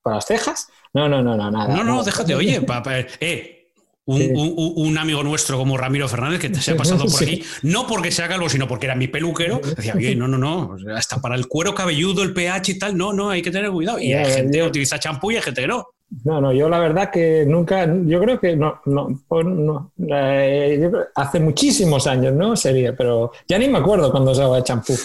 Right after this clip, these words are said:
Speaker 1: O yo de cuando era joven no creo que ni hubiese champú. <laughs> Entonces era eso, gel y champú jun-, en serio, juntos, ¿no? Pero bueno.
Speaker 2: Em, hola, Marcelino Torrontegui.
Speaker 1: Mu-, muy buenas, muy
Speaker 2: ¿Qué
Speaker 1: buenas.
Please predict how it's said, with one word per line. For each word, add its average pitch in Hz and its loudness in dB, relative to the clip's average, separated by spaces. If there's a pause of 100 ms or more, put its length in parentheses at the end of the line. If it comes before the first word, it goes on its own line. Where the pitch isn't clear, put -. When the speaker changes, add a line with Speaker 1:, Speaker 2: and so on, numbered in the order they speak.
(140)
Speaker 1:
O 147 2
yo 190 4
de 202 4
cuando 175 2
era 220 4
joven 254 4
no 196 4
creo 226 4
que 226 4
ni 208 4
hubiese 196 4
champú. 147 2 (140)
<laughs> - -16
Entonces 233 2
era 202 4
eso, 202 4 (140)
gel 208 0
y 202 4
champú 185 4
jun-, 175 4
en 170 4
serio, 175 4
juntos, 139 2
¿no? 147 -2 (560)
Pero 107 0
bueno. 117 -2
Speaker 2:
Em, 110 0 (100)
hola, 185 -2
Marcelino 139 -2
Torrontegui. 131 -2 (300)
Speaker 1:
Mu-, 139 4
muy 147 4
buenas, 87 -2 (140)
muy 135 2
Speaker 2:
¿Qué 113 2
Speaker 1:
buenas. 98 -4